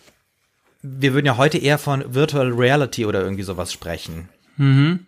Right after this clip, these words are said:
Speaker 2: mhm. Ja, ich verstehe, ich verstehe. Wobei, ja, ja.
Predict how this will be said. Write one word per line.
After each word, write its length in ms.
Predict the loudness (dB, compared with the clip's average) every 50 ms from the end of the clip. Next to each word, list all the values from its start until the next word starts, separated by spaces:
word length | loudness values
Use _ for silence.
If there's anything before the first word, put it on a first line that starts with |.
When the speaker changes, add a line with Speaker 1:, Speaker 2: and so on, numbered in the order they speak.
| _ _
Speaker 2:
mhm. 400 | -2 2 2 2 0 0 -4 -4 0
Ja, 180 | 2 2 2 0
ich 100 | -2 -4
verstehe, 460 | -4 -4 -4 -4 -4 -4 -4 -4 -6
ich 120 | -8 -8
verstehe. 480 | -6 -6 -6 -2 -2 0 0 0 -2 -6
Wobei, 420 | -10 -8 -4 -2 0 0 2 2
ja, 400 | 2 2 2 2 2 0 0 -4 -10 _ -8
ja. 200 | -6 -6 -6